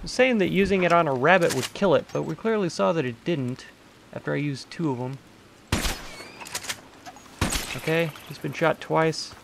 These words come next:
I didn't get the warning about killing animals. Yeah, stop tracking the raccoon and focus on the rabbit. Is that him there? No?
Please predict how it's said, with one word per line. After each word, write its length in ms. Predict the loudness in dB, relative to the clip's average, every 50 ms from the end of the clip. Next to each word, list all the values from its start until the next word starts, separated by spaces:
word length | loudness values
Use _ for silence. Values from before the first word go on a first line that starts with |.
| -20 -20 -20 -20 -20 -20 -20 -20 -20 -20 -20 -20 -20 -10 -6
I 80 | -4
didn't 160 | -2 -2 -2
get 100 | -2 -2
the 80 | -2 -2
warning 360 | -2 0 0 0 0 -2 -2
about 240 | 0 0 0 0 -2
killing 320 | -4 -4 -4 -2 -4 -2
animals. 500 | -2 -2 -2 -2 -4 -4 -6 -6 -10 -14 -18 -20 -20 -20 -20 -20 -20 -20 -20 -20 -20 -18 -18 -18 -16 -18 -18 -18 -20 -20 -20 -20 -20 -20 -20 -20 -20 -20 -20 -20 -20 -20 -20 -20 -20 -20 -20 -20 -20 -20 -20 -20 -20 -20 -20 -20 -20 -20 -20 -20 -20 -20 -20 -20 -20 -20 -20 -20 -20 _ -20 -20 _ _ _ _ _ _ -14
Yeah, 120 | -12 -12 -12
stop 280 | -6 -4 -2 -2 -2 -2
tracking 300 | -2 -2 -2 -2 -4 -6
the 80 | -4
raccoon 600 | -2 -2 -2 -2 -2 -6 -6 -6 -6 -6 -6 -6 -8
and 80 | -8
focus 340 | -8 -8 -8 -8 -8 -6 -6
on 220 | -6 -4 -4 -6
the 60 | -6 -6
rabbit. 440 | -4 -2 -2 -2 -2 -4 -6 -8 -14 -20 -20 -20 -20 -20 -20 -20 -20 -20 -20 -20 -20 -20 -20 -20 -20 -20 -20 -20 -20 -20 -20 -20 -20 -20 -20 -20 -20 -20 -20 -20 -20 -20 _ -20 -20 -20 -20 -20 -20 -20 -20 -20 -20 _ -20 -20 -20 -20 -20 -20 -20 -20 -20 -20 -20 -20 -20 -20 -20 -20 -20 -20 _ -20 -20 -20 -20 -20 -20 -20 -18 -14
Is 80 | -6 -2
that 160 | -2 0 0
him 220 | 0 0 0 0
there? 260 | 2 2 2 0 0 -4 -10 -20 -20 -20 -20 -20 -20 -20 -20 -20 -20 -20 -20 _ -20 -20 -14 -10
No? 320 | -8 -6 -4 -4 -6 -8